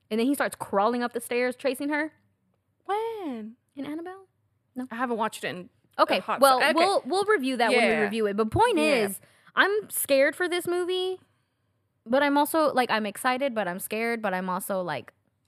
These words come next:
Speaker 1: and they're making, this is one of the, this is one of the haunted mazes at Horror, Halloween Horror Nights.
Speaker 2: It is.
Speaker 1: Which a
Speaker 2: I'm
Speaker 1: lot of people were very iffy about, 'cause they were like, "How are you going to base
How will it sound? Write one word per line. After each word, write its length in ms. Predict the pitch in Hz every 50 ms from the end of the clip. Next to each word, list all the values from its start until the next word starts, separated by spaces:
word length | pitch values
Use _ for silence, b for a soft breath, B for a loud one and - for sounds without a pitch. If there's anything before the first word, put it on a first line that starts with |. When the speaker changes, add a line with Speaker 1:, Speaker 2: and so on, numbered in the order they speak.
| b b b b b b b _
Speaker 1:
and 300 | 247 277 339 349 339 277
they're 120 | 285 285 285
making, 420 | 277 277 294 269 302 294 262 - 226
this 180 | 285 285 -
is 140 | 320 311 254 285
one 140 | 294 294
of 180 | 294 294 277 247
the, 300 | 240 262 262 254 254 240
this 180 | 202 226 - -
is 80 | 294 269
one 120 | 285 285
of 80 | 285 262
the 80 | 254 240
haunted 260 | 254 262 262 262 240
mazes 320 | 254 269 320 311 285 226 214
at 140 | 190 180
Horror, 280 | 196 240 233 226 220 -
Halloween 280 | - 240 240 240 226 208
Horror 180 | 208 233 262 247
Nights. 120 | 233 214
Speaker 2:
It 60 | 226
is. 420 | 226 233 240 247 233 220 208 202 285
Speaker 1:
Which 140 | 339 -
a 20 | 359
Speaker 2:
I'm 60 | 349
Speaker 1:
lot 180 | 339 349 381 427
of 80 | 440
people 260 | - 403 370 - 226
were 140 | - - 359
very 280 | 262 240 233 254 320 -
iffy 240 | - 294 269 - 262
about, 240 | 233 233 220 220 220
'cause 100 | - 226
they 80 | 214 220
were 100 | 214 214
like, 160 | 214 190 202
"How 180 | 214 262 277 320
are 60 | 359
you 120 | 370 330
going 180 | 269 285 269 254
to 120 | - 226 202
base 340 | - 208 208 233 - -